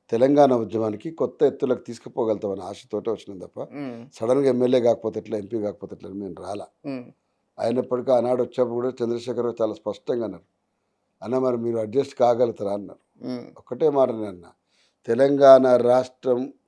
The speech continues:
Speaker 1: ప్రకటించేంత వరకు చెరుకు సుధాకర్ మిమ్మల్ని వదిలిపెట్టి పోడు.
Speaker 2: మ్మ్.
Speaker 1: అదే ప్రకారం ఉంటా" అని చెప్పిన.
Speaker 2: దా.
Speaker 1: వంద, వంద రకాల సమస్యలు వచ్చిన తెలంగాణ భవన్ని
Speaker 2: మ్మ్.
Speaker 1: కబ్జా పెట్టేంత కుట్ర అయితే కూడా, అవుట్ రైట్ నిలబడ్డాం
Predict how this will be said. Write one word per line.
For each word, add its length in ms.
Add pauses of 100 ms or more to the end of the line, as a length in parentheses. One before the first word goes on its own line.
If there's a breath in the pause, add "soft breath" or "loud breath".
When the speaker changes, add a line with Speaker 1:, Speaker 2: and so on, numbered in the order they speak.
(120)
Speaker 1:
ప్రకటించేంత 760
వరకు 460
చెరుకు 160
సుధాకర్ 340
మిమ్మల్ని 260
వదిలిపెట్టి 380
పోడు. 360 (120)
Speaker 2:
మ్మ్. 360
Speaker 1:
అదే 220
ప్రకారం 420
ఉంటా" 200
అని 100
చెప్పిన. 400
Speaker 2:
దా. 260 (260)
Speaker 1:
వంద, 380
వంద 440
రకాల 400
సమస్యలు 460
వచ్చిన 160
తెలంగాణ 560
భవన్ని 380
Speaker 2:
మ్మ్. 100 (340 soft breath)
Speaker 1:
కబ్జా 280
పెట్టేంత 380
కుట్ర 380
అయితే 280
కూడా, 200
అవుట్ 300
రైట్ 160
నిలబడ్డాం 480